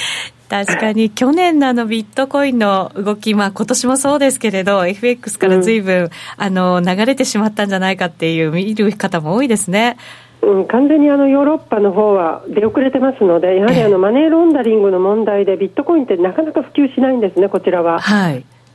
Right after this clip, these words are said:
Speaker 2: ですので、私も乗り遅れた感、かなりありまし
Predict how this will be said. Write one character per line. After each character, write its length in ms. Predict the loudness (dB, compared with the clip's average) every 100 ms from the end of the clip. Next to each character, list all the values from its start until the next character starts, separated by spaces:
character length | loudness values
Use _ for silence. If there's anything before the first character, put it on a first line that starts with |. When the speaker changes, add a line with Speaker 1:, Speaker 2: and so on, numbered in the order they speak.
| _
Speaker 2:
で 200 | -2 0
す 80 | 0
の 140 | 2
で、 280 | 2 2 2 0
私 300 | -2 -2 2
も 120 | 4
乗 120 | 2
り 100 | 2
遅 200 | 0 2
れ 100 | 0
た 120 | -2
感、 280 | -4 -2 -2
か 280 | -4 -4 0
な 100 | 0
り 100 | 0
あ 80 | 2
り 60 |
ま 180 | 2
し 60 | 2